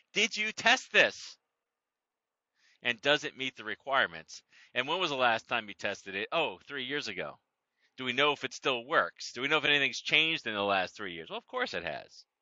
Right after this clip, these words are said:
And so he runs a test. And he gave us example, uh, after example of companies that failed the test and cost thousands and thousands of dollars. I mean, it's not unheard of to hear a,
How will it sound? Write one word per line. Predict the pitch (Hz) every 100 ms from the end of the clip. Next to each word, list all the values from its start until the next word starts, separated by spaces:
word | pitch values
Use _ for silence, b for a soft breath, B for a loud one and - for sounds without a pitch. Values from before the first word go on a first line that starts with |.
| _ b b b b b
And | 123
so | 135 120
he | 113 117 110 110 104
runs | 113 113 95
a |
test. | - 135 101 -
And | 120
he | 135
gave | 202 190
us | 147
example, | 120 175 196 196 180 165
uh, | 139 139 -
after | 143 156 143
example | 117 107 131 151 - 104
of | -
companies | 147 160 117 92 90 95 - b b -
that | 117
failed | - - 147 160 156 139
the | 127
test | - 196 170 90 - - - b b b
and | 117 117 -
cost | - 165 156 151 - - - -
thousands | 139 147 151 131 120 101
and | 107 -
thousands | 131 139 135 120 110
of | 101
dollars. | 113 127 139 98 92
I | 110
mean, | 113
it's | 113 -
not | 156 147
unheard | 127 120 147 135
of | 107 -
to | 107
hear | 123 117
a, | 110